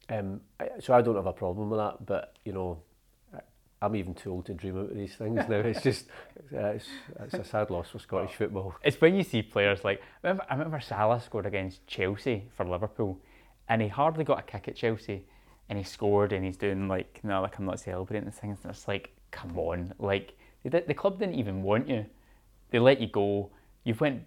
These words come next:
Speaker 2: you've went back there and scored against them. I'd be going mental.
Speaker 1: I think there's an awkwardness. I mean, I remember when Henrik scored for Barcelona, which I think was just devastating for all of us.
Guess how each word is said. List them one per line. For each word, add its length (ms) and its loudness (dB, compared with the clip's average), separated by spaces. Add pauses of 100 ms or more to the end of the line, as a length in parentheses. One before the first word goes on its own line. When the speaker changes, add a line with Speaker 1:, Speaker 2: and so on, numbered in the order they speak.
Speaker 2:
you've 220 -2
went 260 0
back 300 2
there 160 0
and 100 -8
scored 360 -2
against 300 -2
them. 100 0
I'd 160 -2
be 80 0
going 340 0
mental. 380 -2
Speaker 1:
I 20 -6
think 140 6
there's 160 2
an 100 0
awkwardness. 480 -2
I 60 4
mean, 120 2
I 40 2
remember 280 0
when 120 -2
Henrik 360 -2
scored 380 -4 (1000)
for 120 -12
Barcelona, 560 -4
which 240 -6
I 40 -12
think 200 -6
was 140 -10
just 180 -16
devastating 520 -10
for 120 -10
all 160 -2
of 80 -2
us. 160 -4